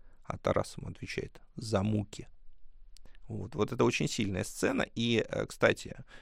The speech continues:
эта повесть была экранизирована, если мне не изменяет память, в тысяча девятьсот сорок пятом году. И это первый фильм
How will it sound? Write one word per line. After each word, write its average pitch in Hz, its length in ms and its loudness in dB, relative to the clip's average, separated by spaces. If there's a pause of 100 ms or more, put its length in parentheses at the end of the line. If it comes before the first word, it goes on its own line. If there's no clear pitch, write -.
(120)
эта 104 240 2
повесть 101 320 0
была 101 300 4
экранизирована, 110 800 0
если 139 280 -2
мне 110 100 0
не 107 180 0
изменяет 110 460 -2
память, 107 420 -4
в 101 460 -6
тысяча - 220 -10
девятьсот 110 320 -8
сорок 110 260 -4
пятом - 380 4
году. 185 520 6 (540)
И 139 180 2
это 147 240 4 (160)
первый 127 460 6
фильм 151 500 -2